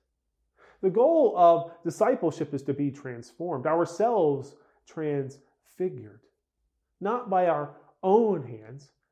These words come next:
rather through the one to whom the law and all of the prophets pointed to.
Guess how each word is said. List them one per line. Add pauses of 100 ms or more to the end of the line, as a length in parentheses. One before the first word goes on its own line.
rather
through
the
one (240)
to
whom
the
law
and
all
of
the
prophets
pointed
to.